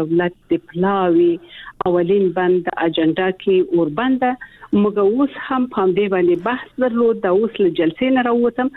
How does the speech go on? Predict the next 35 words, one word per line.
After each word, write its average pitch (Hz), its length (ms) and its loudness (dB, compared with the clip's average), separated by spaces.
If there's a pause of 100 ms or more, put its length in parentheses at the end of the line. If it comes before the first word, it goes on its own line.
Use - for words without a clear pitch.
(420)
موږ 277 260 0
په 233 80 -2
همدې 202 300 0
باندې 208 300 2
ټینګار 226 440 2
کوو 208 280 2
چې 175 240 2
د 175 120 -4
خپلې 277 280 0 (180)
اجنډا 180 400 0 (240)
هغه 180 180 0
لومړي 175 380 2
بند 185 220 -2
باندې 165 400 0
کار 269 200 0
وکړو، 254 520 0
تر 175 180 -4
څو 202 80 2 (100)
طالبانو 165 480 0
ته 156 160 -6
قناعت 175 380 0
ورکړو 233 420 0
چې 170 140 -2
له - 60 -2 (100)
هر 185 160 -2
څه 175 180 -4
نه 156 160 0
مخکې 190 340 -4
باید 165 280 -2
په 160 100 -4
افغانستان 180 640 -2
کې 175 100 0 (560)
افغان 175 380 -2
وژنه 233 380 0
بنده 226 240 0